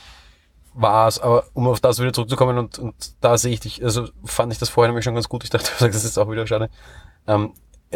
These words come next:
es hängt am Endeffekt alles an einer sehr kleinen Geste, das kann man immer ein bisschen cheesy finden, das meine ich ja gerade mit, es ist schon ein bisschen übertrieben, aber grundsätzlich ist es halt einfach der emotionale Payout für den Zuschauer und ich finde, der funktioniert.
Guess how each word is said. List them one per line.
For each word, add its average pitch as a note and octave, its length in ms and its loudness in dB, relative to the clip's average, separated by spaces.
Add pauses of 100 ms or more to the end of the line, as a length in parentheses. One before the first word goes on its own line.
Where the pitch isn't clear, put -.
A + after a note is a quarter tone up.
(140)
es - 180 0
hängt A2+ 220 4
am A#2+ 80 2
Endeffekt A2 340 -2
alles G2+ 220 2
an G#2+ 60 -2
einer G#2+ 100 0
sehr G2+ 160 0
kleinen G2 300 -2
Geste, G2 280 -6
das F#2 160 -2
kann G#2+ 160 2
man G#2+ 120 0
immer G#2 180 -2
ein G2+ 60 -4
bisschen G#2 260 -4
cheesy B2 240 0
finden, A#2 220 -2
das G#2+ 100 -4
meine A2 140 4
ich A2+ 60 2
ja B2 60 2
gerade A2 240 4
mit, A2 140 -4
es G#2 100 -4
ist G#2+ 100 0
schon A2 160 2
ein G#2+ 40 -4
bisschen G#2+ 240 -2
übertrieben, G#2 440 -2
aber G#2 140 2
grundsätzlich G2+ 420 0
ist G2+ 60 0
es G2 80 -4
halt G#2 120 0
einfach F#2+ 200 0
der G2 120 0
emotionale F#2+ 440 0
Payout F#2+ 300 2
für - 100 -4
den F2+ 100 -2
Zuschauer F2+ 340 -4
und E2+ 100 -6
ich - 80 -6
finde, E2 160 -8
der D#2 40 -14
funktioniert. D#2 460 -8